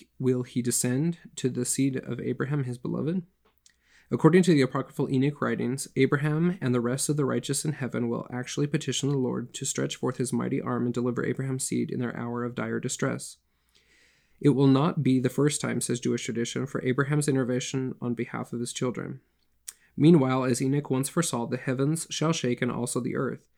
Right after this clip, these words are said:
And as Enoch had heard the earth complain to its creator about the wickedness of mankind, so at the last day, according to the Jewish Midrash, shall it happen again. The heavens and the earth will be agitated and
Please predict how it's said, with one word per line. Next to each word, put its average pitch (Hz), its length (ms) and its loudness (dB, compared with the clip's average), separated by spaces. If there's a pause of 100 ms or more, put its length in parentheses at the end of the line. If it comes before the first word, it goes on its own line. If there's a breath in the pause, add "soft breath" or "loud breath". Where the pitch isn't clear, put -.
(420 soft breath)
And 135 200 6
as 139 200 6
Enoch 143 440 2
had 127 640 -6 (340 loud breath)
heard 139 300 4
the - 120 -4
earth 131 240 -2
complain 123 460 0
to 139 140 0
its 147 100 0
creator 123 380 0
about 120 320 -2
the - 60 0
wickedness 127 420 -2
of - 80 -8
mankind, 120 720 -4
so 147 280 2
at 165 100 2
the 170 60 0
last 123 300 -2
day, 123 120 -2
according 127 340 -2
to 135 80 -2
the 120 100 -2
Jewish 131 320 -2
Midrash, 120 520 -6 (460 soft breath)
shall 120 240 0
it 120 80 -4
happen 123 260 -4
again. 123 460 0 (180)
The - 60 0
heavens 139 320 6
and 139 80 6
the 123 60 0
earth 139 340 0
will 135 340 2
be 139 220 -2
agitated 123 640 -2
and 117 440 -6